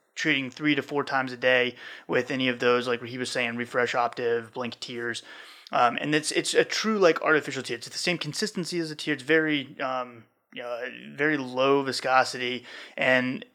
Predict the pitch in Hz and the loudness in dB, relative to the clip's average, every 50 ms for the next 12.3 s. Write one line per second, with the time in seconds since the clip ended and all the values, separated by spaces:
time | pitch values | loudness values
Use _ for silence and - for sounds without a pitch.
0 | - - - - - 160 147 139 139 147 190 208 208 190 180 - 165 180 180 165 | -20 -20 -16 -8 -6 -4 -4 -4 0 2 4 6 6 4 4 4 2 2 0 -2
1 | 165 160 156 147 147 156 175 185 160 - - 160 147 - 147 143 135 123 - - | -6 -4 -4 -2 -2 -2 -2 -4 -2 0 0 0 0 0 -2 -2 -4 -6 -4 0
2 | 139 135 131 131 127 127 127 123 - - 131 - - - 156 151 151 156 156 147 | 0 0 0 0 0 0 0 0 -2 -6 -10 -10 0 2 4 4 4 4 2 2
3 | 147 147 147 - 147 135 - 143 131 127 123 120 117 - 131 131 127 - - - | 2 2 2 0 -4 -4 -4 -2 -2 -2 -2 -2 -4 -4 -4 -4 -4 -6 -10 -16
4 | _ - - 123 - - 156 147 139 131 120 - - - - 185 170 156 165 156 | _ -16 -10 -8 -4 -2 0 0 0 -2 -2 -4 -4 -2 -2 -2 0 2 0 0
5 | 151 143 - - - - - - 151 143 165 175 180 175 165 - - 156 147 131 | 0 -4 -8 -14 -18 -20 -18 -12 0 4 4 4 4 2 -2 -4 -4 -6 -6 -4
6 | - 139 139 131 131 135 135 - - 139 135 131 127 131 127 - - - - - | -4 -2 0 0 0 0 -2 -4 -4 -2 0 2 2 2 0 -4 -8 -16 -10 -2
7 | - 147 151 175 208 220 - - 180 143 160 165 - 226 208 - 196 170 156 147 | 0 4 6 8 6 6 6 2 2 2 2 2 2 0 2 2 2 4 4 4
8 | 143 139 135 131 127 131 143 - 135 127 - 160 156 156 156 151 156 139 139 131 | 6 6 6 4 2 0 -2 -4 -6 -2 4 4 6 6 4 2 0 -4 -2 2
9 | 131 135 135 - 143 135 135 131 131 127 120 117 117 117 117 117 120 117 117 - | 2 2 2 2 2 4 4 4 4 2 -2 -4 -6 -10 -10 -8 -10 -10 -8 0
10 | 143 143 139 - - 143 135 131 127 120 117 117 113 117 - 139 127 117 117 110 | 2 2 2 2 2 2 4 4 2 2 -2 -4 -6 -6 -4 -4 -4 -4 -8 -12
11 | 110 - 147 143 - 139 127 123 120 123 120 120 - 127 117 113 - 131 120 120 | -4 -2 -2 0 0 0 -2 0 0 0 -2 0 0 0 0 0 0 -2 -2 0
12 | 113 117 117 117 117 | 0 0 0 0 -2